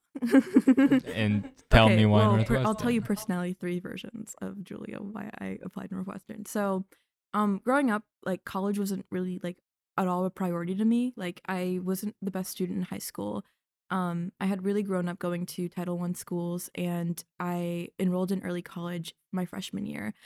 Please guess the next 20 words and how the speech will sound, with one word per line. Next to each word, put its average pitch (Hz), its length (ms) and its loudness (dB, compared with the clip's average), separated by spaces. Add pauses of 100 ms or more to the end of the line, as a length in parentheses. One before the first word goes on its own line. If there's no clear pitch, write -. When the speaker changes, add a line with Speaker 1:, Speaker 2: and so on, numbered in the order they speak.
(240)
Speaker 1:
Um, 180 320 0
and 196 140 4
the 185 40 2
way 190 360 0 (220)
I 208 120 4
was 220 200 4
enrolled 185 280 0
in 185 80 0
school 175 360 -6
was 180 220 -2
I 185 100 -4
did 185 220 -4
four 196 200 -4
years 196 240 -2
of 190 120 -8
high 185 120 -6
school 185 260 -6
in 185 120 -2
two 262 140 -2
years, 254 400 -2